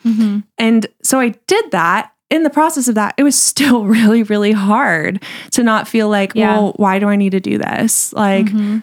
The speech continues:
Speaker 2: there's so many people creating content on the Enneagram. Why does what I have to say matter? And that
Speaker 1: Yeah.
Speaker 2: really comes back to believing in yourself and that things coming from you through your unique voice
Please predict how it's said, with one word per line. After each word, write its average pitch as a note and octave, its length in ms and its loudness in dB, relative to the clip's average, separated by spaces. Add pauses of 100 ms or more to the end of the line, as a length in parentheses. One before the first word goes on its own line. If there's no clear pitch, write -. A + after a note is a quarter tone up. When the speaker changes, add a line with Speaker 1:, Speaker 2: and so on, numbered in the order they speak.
Speaker 2:
there's G3+ 220 0
so G3+ 400 0
many F#3+ 180 -2
people F#3 220 0
creating F3+ 260 -2
content F3+ 320 -2
on F3+ 80 -4
the E3+ 100 -4
Enneagram. F#3 540 0
Why F3+ 220 0
does F#3 220 -2
what G3 180 -2
I F#3 140 -2
have F#3 240 -4
to G3 100 -2
say F#3+ 200 -2
matter? D#3+ 460 -2
And - 140 2
that A#3+ 160 0
Speaker 1:
Yeah. A#3 40 0
Speaker 2:
really G3+ 220 2
comes G3+ 260 -2
back F3+ 360 -2 (100)
to F#3+ 320 0 (580)
believing G3+ 760 0
in F3+ 220 -2
yourself F#3+ 720 0
and F#3 220 0
that F3 220 0 (420)
things A3+ 260 2
coming A3+ 360 0
from A3+ 220 -2
you F#3+ 680 0
through B3 140 2
your A#3+ 220 4
unique A3+ 480 2
voice F#3 680 -2